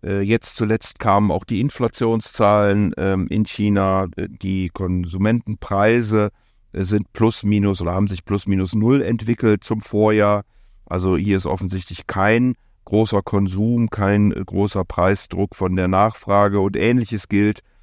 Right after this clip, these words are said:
und das ist vielleicht fast noch erschreckender auch für die Erzeugerpreise, die sogar um fünf Komma vier Prozent gefallen sind,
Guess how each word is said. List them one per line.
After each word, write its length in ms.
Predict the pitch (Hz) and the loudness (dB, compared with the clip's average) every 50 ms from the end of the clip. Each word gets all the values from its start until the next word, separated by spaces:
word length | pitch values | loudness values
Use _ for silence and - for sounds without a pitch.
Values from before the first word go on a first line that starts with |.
| - _ | -16 _
und 80 | - 87 | -6 -6
das 100 | 98 92 | -6 -4
ist 40 | - | -2
vielleicht 260 | - 92 92 98 - | 0 0 0 0 -2
fast 280 | - 104 98 - - 101 | -4 -6 -6 -4 -2 0
noch 180 | 107 120 113 | 0 0 0
erschreckender 580 | - - 104 101 - - 101 - - 101 95 87 | -2 -6 -6 -4 -2 -4 -2 -2 0 0 0 0
auch 140 | 78 104 - | -2 -2 -4
für 120 | - 98 | -4 -2
die 80 | 87 71 | -2 -2
Erzeugerpreise, 920 | - - - 107 104 117 113 104 98 - - 98 98 98 98 92 92 90 | -4 -2 0 0 2 2 2 0 -2 0 0 2 2 2 2 2 -2 -4
die 140 | 90 95 92 | -4 -2 -2
sogar 280 | 92 92 87 95 90 | -2 0 2 2 2
um 100 | 87 95 | 0 0
fünf 360 | - - 113 117 120 - - - | -2 -2 -2 -2 -2 -4 -8 -6
Komma 260 | - 101 98 98 95 | -2 0 0 0 -2
vier 360 | - - - - 117 113 113 | -4 -8 -8 -2 0 0 0
Prozent 560 | - - - 101 - - - 95 92 92 - | 0 -2 -4 -4 -4 -2 -2 -4 -4 -4 -6
gefallen 520 | - 95 - - 101 107 117 117 117 117 104 | -8 -8 -2 0 2 4 4 4 2 2 0
sind, 240 | 104 104 101 101 | 0 0 -2 -2